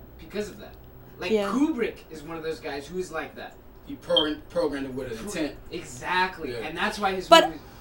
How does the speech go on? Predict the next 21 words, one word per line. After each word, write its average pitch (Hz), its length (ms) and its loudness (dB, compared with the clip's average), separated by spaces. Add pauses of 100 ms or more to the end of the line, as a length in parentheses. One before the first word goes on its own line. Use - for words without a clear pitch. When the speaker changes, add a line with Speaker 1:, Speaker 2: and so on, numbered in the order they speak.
Speaker 2:
but 330 100 10
I 339 280 12
think, 349 400 8
so, 294 260 12
like, 240 280 12 (1400)
there's 240 280 10
a 254 60 12
lot 233 260 10
of 247 200 6 (420)
theory 202 720 4 (840)
talk 185 440 6
about 196 720 8 (400)
intent, 214 560 6
right? 247 260 10
Like, 247 220 8
to - 100 4
me, 285 540 10 (1900)
the - 200 4
artist's 247 340 10
intent - 440 6
is 220 200 6